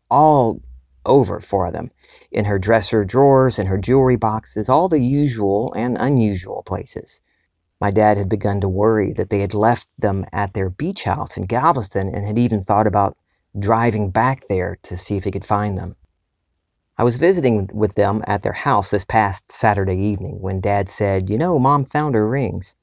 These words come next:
My dad said, "Let me tell you how we found them." He said, "After all the searching," he told Mom, "let's do what Mike says to do. If we imagine that you found the rings, you will."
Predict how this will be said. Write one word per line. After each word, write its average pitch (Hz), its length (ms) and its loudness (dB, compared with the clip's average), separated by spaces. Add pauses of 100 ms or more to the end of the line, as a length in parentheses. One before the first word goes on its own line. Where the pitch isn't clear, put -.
(200)
My 123 140 2
dad 120 240 4
said, 117 180 0
"Let 139 140 4
me 185 100 -2
tell 151 220 -2
you 139 160 0
how 117 160 -2
we 113 140 0
found 113 400 0
them." - 160 -14 (880)
He 131 120 0
said, 127 260 2
"After 123 340 2
all 135 180 2
the 127 80 -2
searching," 110 640 -2 (540)
he 120 160 -8
told 123 340 2
Mom, 98 360 -4 (440)
"let's 120 300 0
do 196 120 2
what 185 120 2
Mike 175 260 -2
says 95 280 -4
to - 140 -12
do. 82 300 -10 (520)
If 104 180 -6
we 117 140 4
imagine 160 600 0
that 113 140 -2
you 101 100 -6
found 156 380 0
the 131 80 -2
rings, 92 560 -4 (380)
you 143 160 2
will." 190 340 0